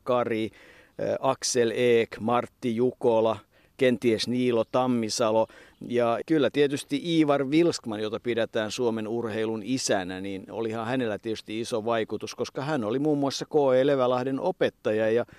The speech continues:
ehkä nyt kuunnellaan hetki, mitä K E Levälahti pohtii Wilskmanista, jota hän suuresti arvosti.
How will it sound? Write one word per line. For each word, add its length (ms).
ehkä 260
nyt 200
kuunnellaan 600
hetki, 420
mitä 360
K 40
E 60
Levälahti 640
pohtii 640
Wilskmanista, 880
jota 340
hän 180
suuresti 480
arvosti. 540